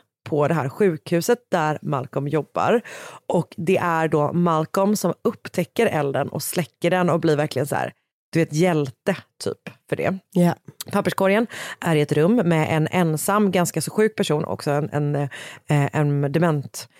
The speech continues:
Speaker 1: person. Eh, så att han, det är inte en person som kan, ett, tända en eld, två, berätta vem det var som tände en eld, liksom.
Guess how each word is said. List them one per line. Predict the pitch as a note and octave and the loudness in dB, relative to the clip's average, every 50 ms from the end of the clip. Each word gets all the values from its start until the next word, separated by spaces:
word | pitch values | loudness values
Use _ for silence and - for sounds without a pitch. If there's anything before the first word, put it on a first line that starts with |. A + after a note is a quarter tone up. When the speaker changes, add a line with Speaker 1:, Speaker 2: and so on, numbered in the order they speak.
| _ _ _ - | _ _ _ -4
Speaker 1:
person. | D#3+ - D3 D3+ G3 B3+ C4+ B3 - _ D#3+ | 0 2 2 2 2 0 -2 -6 -8 _ 0
Eh, | D#3 D3 D3+ - | 0 2 0 0
så | - - - | -2 -2 -2
att | D3+ D3 - _ - - - - _ B3+ B3 - A3+ A3+ A3 A3 F3 | -2 -2 -4 _ -20 -20 -20 -18 _ -20 -16 -16 -14 -10 -10 -8 -8
han, | - - F#3+ G3 G3 G3+ G3+ G3 G3 - - _ _ _ _ _ _ _ _ - | -6 -2 0 2 4 4 4 4 2 2 -2 _ _ _ _ _ _ _ _ 0
det | G3 | 2
är | G3 G3 | 4 4
inte | F#3 E3 F3+ | 4 4 2
en | E3 E3 | 0 0
person | D#3+ - E3+ D#3 D3 | 2 2 2 2 2
som | D3+ D3+ C#3+ | 0 -2 -2
kan, | - D3+ C#3+ C#3+ C#3 - - _ E3+ | -2 -2 -2 -2 -2 -6 -6 _ -2
ett, | A3+ - - _ - - - _ | -2 -2 -4 _ -18 -20 -12 _
tända | - G3 F3 E3 D#3+ C#3 C#3 D3+ | -2 0 2 2 2 2 0 0
en | D3+ | 0
eld, | - D#3+ D3+ C#3+ D3+ D3 C3+ - - | 0 0 0 0 0 -2 -4 -6 -6
två, | - - F3+ D#3+ C#3+ D3 | -2 0 2 2 2 2
berätta | C#3 D#3 D3+ D3+ C3+ - - D3 | 2 2 0 0 -2 -2 -2 0
vem | D3 D3+ D3+ | 2 2 2
det | D3+ | 2
var | C#3 B2+ C#3+ | 2 0 0
som | C#3 C#3 D3 | 0 -2 -2
tände | D3 D#3+ D3 D3 C3+ C#3+ | 0 0 0 0 0 0
en | C#3 - | 0 0
eld, | E2+ G#2 - - - - - _ _ - | -2 -2 -4 -4 -8 -12 -16 _ _ -10
liksom. | - - - - - - | -10 -6 -6 -6 -6 -6